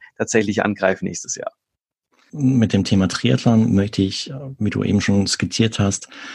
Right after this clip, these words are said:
Speaker 2: ja, Menschen, die vielleicht noch gar nicht wissen, dass es die Sportart gibt, die möchte ich, äh,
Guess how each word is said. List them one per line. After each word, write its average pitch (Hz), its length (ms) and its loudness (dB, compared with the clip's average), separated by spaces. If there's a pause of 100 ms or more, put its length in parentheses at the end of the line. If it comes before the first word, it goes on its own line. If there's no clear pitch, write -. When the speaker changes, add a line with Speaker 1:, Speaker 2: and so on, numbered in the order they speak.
(160)
Speaker 2:
ja, 87 140 0
Menschen, 98 340 4
die 107 140 2
vielleicht 101 300 0
noch 95 80 0
gar 92 100 0
nicht 87 240 0
wissen, 82 380 2
dass 87 200 -2
es - 60 -8
die - 140 -8
Sportart - 480 -4
gibt, - 320 -4 (480)
die 101 80 4
möchte 104 240 0
ich, - 180 -8
äh, - 280 -2